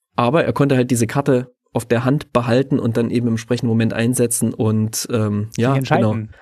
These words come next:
Speaker 2: diesen Modus
Speaker 1: Und
Speaker 2: zu
Speaker 1: sich
Speaker 2: wählen.
Speaker 1: entscheiden. Und Flexibilität oder beziehungsweise Entscheidungen treffen können, ist das, ist quasi, mm, das, das Grundding eines Spiels. Ja, nur wo ich mich entscheiden kann, ist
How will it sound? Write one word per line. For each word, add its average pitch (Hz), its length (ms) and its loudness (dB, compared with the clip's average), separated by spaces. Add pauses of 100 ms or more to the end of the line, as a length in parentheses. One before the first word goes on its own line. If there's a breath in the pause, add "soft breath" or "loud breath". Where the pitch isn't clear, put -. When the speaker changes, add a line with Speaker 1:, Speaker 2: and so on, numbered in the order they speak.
Speaker 2:
diesen 135 260 -4
Modus 135 220 0
Speaker 1:
Und 131 80 0
Speaker 2:
zu - 80 -8
Speaker 1:
sich 139 240 2
Speaker 2:
wählen. 104 120 -8
Speaker 1:
entscheiden. 127 600 0
Und 113 160 -4
Flexibilität 139 920 0 (460 loud breath)
oder 120 180 2
beziehungsweise 117 640 0
Entscheidungen 135 580 0
treffen 143 320 -4
können, 131 280 0
ist - 240 -8
das, - 320 -2 (400 soft breath)
ist - 160 2
quasi, 113 500 2 (460 loud breath)
mm, 113 200 2 (280 loud breath)
das, 117 180 2
das - 200 0
Grundding 151 460 4
eines 117 220 0
Spiels. 127 460 0
Ja, 107 100 0
nur 135 240 2
wo 143 140 2
ich 131 100 -2
mich 135 220 0
entscheiden 123 420 -2
kann, 117 300 -2
ist - 360 -4